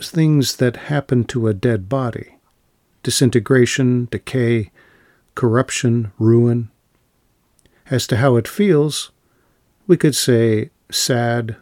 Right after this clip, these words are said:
hopeless, despairing, lost, bound down, discouraged, regretful, guilt-ridden. Eternal life, on the other hand, is just the opposite.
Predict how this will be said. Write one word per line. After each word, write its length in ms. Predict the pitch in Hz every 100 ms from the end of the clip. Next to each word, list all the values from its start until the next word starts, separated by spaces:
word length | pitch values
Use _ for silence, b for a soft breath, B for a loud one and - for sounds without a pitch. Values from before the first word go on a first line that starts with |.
| _
hopeless, 800 | - 135 123 113 110 - - - - _
despairing, 840 | 123 - - 135 131 127 123 127 - _ _ -
lost, 640 | 110 113 110 - - - - _ _ _ _ _
bound 380 | - 135 147 143
down, 540 | 120 113 104 107 104 110 _ -
discouraged, 840 | 120 - 127 120 117 110 - - _ _ _ _
regretful, 800 | 226 180 139 127 117 - 117 113 - _ -
guilt-ridden. 640 | 135 120 117 104 - - _ _ _ _ _ _ _ _ _ _ _ _ _ _ _ _ B B B _
Eternal 440 | 143 - 180 190
life, 380 | 175 170 110 -
on 120 | 113
the 120 | 113
other 200 | 135 143
hand, 440 | 92 101 90 104 113
is 240 | 110 101
just 320 | - 131 -
the 140 | - 117
opposite. 600 | 160 - - - -